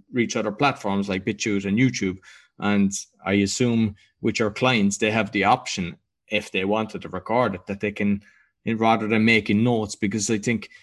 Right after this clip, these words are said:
you're totally present when you're listening to the person and not having to make notes. And then you can go back later when you're actually listening again, and it just,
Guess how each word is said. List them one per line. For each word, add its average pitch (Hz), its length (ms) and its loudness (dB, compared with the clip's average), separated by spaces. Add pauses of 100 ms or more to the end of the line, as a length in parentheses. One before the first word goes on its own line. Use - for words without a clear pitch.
(100)
you're 123 140 0
totally 123 400 0
present 131 680 0 (340)
when 123 200 0
you're 120 360 2 (160)
listening 147 420 6
to 117 120 0
the 104 100 2
person 113 480 0
and 113 260 4
not 113 160 2
having 113 280 0
to 107 60 0
make 110 240 2
notes. 127 280 2
And 117 80 2
then 131 80 4
you 120 80 -2
can 123 100 -4
go 113 100 2
back 120 280 2
later 135 340 2
when 107 160 0
you're 107 160 -2
actually 107 400 -2 (160)
listening 113 460 2
again, 107 340 0
and 104 160 -2
it 104 100 -10
just, - 320 -10